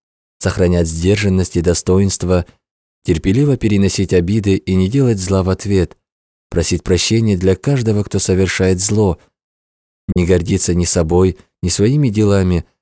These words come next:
потому что гордость от шайтана. Он должен смотреть на себя с презрением, а на благочестивых с почтением, ибо того, кто не уважает благочестивых, Всевышний Аллах лишает их общества, и того, кто не знает святости поклонения,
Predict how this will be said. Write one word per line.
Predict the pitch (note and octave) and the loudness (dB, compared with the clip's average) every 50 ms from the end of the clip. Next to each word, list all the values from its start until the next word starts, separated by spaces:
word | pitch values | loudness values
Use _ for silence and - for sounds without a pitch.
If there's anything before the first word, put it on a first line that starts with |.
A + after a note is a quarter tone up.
| _ | _
потому | _ - - - E2 E2 | _ -8 -4 -2 -2 -2
что | D#2+ - - E2+ | -2 -2 -4 -4
гордость | D#2+ E2 F#2 A2+ B2+ A2+ G#2+ G#2 F#2+ - - _ _ _ _ _ | 0 2 2 2 2 0 0 -2 -2 -4 -10 _ _ _ _ _
от | G2 F2+ | -6 -4
шайтана. | - - F2 E2+ - - F#2+ F2 E2 E2 D#2+ D2+ D2 _ _ _ _ _ _ _ _ _ _ - | -2 -2 -2 -2 -2 -2 -2 -2 0 0 -2 -2 -4 _ _ _ _ _ _ _ _ _ _ 0
Он | F2 F#2+ G2+ F#2+ | 0 2 2 2
должен | E2+ G2+ A#2+ B2+ - B2 A2+ | 2 2 2 2 2 0 -2
смотреть | - - A2 G#2+ - - A#2 B2 A#2+ - | 0 0 -2 -2 0 0 -2 -2 -2 0
на | - G2+ | 0 0
себя | F#2+ - - F#2+ F#2 A2+ A#2 A2+ | 0 0 0 0 2 2 0 0
с | - | 0
презрением, | - - A2 G#2+ G#2+ A#2+ B2+ C#3+ C3+ A2+ G2 F2+ E2+ D#2+ D2+ _ _ _ _ _ _ _ _ _ | -2 -2 -2 0 0 0 0 0 0 2 2 0 0 -2 -4 _ _ _ _ _ _ _ _ _
а | _ - | _ -4
на | F2 F2 | -2 0
благочестивых | E2+ D#2+ E2+ E2+ E2 F2 - - F#2 F2 - - C#3+ D3 B2+ A2+ - | 0 0 0 2 0 0 0 0 -2 -2 -2 -2 -2 0 0 -2 -4
с | - | -4
почтением, | - - F2+ - - - - G2+ F#2 F2+ E2+ E2+ D#2+ D#2+ D2+ - _ _ _ _ _ _ _ _ _ | -2 -2 -2 -2 -2 -4 0 0 2 2 2 2 0 0 -2 -6 _ _ _ _ _ _ _ _ _
ибо | - E2+ F#2 F2+ | -2 0 0 0
того, | - - F#2 E2 E2+ F#2+ G2 | 0 0 0 2 2 0 0
кто | - - - F#2+ | 0 0 0 2
не | F#2 F#2 | 2 2
уважает | F#2 F2+ F2+ F2+ F2 G2 G2 F#2+ F2+ | 2 2 0 0 0 0 0 0 0
благочестивых, | E2+ F2+ F2+ E2+ F#2+ - - F#2 F2 - - - B2 G#2+ G2+ F2 - - _ _ _ _ _ _ _ _ _ | 0 -2 0 0 0 -2 -2 -4 -4 -4 -2 -2 -2 0 0 -2 -4 -8 _ _ _ _ _ _ _ _ _
Всевышний | - - G2 G#2 B2+ C#3 - - A#2 A#2 - _ | -6 -2 -2 0 0 0 -2 0 -2 -2 0 _
Аллах | - G#2+ A2 A#2 A#2+ A2 G#2+ | 0 0 2 2 0 0 0
лишает | A2 A#2 A2 - - D3 C3 A#2 - | 0 -2 0 0 0 0 0 -2 -2
их | - G2+ - - | -6 -8 -2 -2
общества, | G#2 G2 - - G2+ F#2 - - F2+ F2 E2+ D#2+ - - _ _ _ _ _ _ _ _ _ _ _ _ _ _ | -2 -2 0 -2 -2 -2 -2 0 0 0 0 0 -4 -12 _ _ _ _ _ _ _ _ _ _ _ _ _ _
и | F2 | -4
того, | F2 - G2+ F#2 F2 F#2+ G#2 | 0 0 0 0 2 0 -2
кто | G2 - - | 0 0 0
не | G2 G2 F#2+ | 2 2 0
знает | E2+ F2 G2 G2 G2 F#2 | 0 0 0 2 2 2
святости | - - F#2+ G2+ C3 C3+ - A#2 G#2 - - G#2 | 0 0 0 0 -2 0 -2 -4 -4 -4 -4 -2
поклонения, | - G#2 G2 - G2+ G2 F#2+ F#2+ F#2+ F#2+ F#2 F#2 F#2 F2+ E2+ | -2 -4 -2 0 0 2 2 2 2 2 2 2 0 0 -2